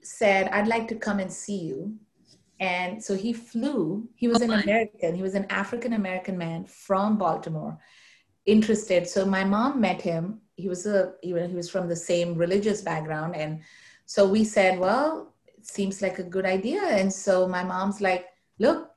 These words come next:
Speaker 1: if he is good and you think you can have a good partnership, you should move forward."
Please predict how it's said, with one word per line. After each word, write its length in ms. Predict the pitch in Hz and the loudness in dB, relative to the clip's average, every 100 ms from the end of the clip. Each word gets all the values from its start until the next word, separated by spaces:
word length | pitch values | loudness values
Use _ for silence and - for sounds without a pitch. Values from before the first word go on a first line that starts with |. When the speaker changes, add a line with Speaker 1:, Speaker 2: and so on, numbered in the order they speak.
| - | -6
Speaker 1:
if 160 | 185 175 | -6 -4
he 500 | 196 202 214 208 - 185 | -4 -2 -2 -6 -8 -6
is 280 | 185 175 | -6 -6
good 340 | 156 185 285 440 | -2 2 4 4
and 340 | 226 185 165 | 4 2 0
you 220 | 185 180 | -6 -6
think 280 | 175 190 190 | -2 -2 -2
you 120 | 190 | -6
can 160 | 185 170 | -4 -6
have 180 | 165 165 | -2 -2
a 40 | |
good 220 | 165 160 | -2 -4
partnership, 460 | 170 170 - 254 - _ _ _ _ - | 0 -2 -2 -10 -10 _ _ _ _ 2
you 120 | 214 | 2
should 220 | - 214 | 4 4
move 220 | 208 214 | 4 2
forward." 480 | 262 415 392 151 | 2 4 4 2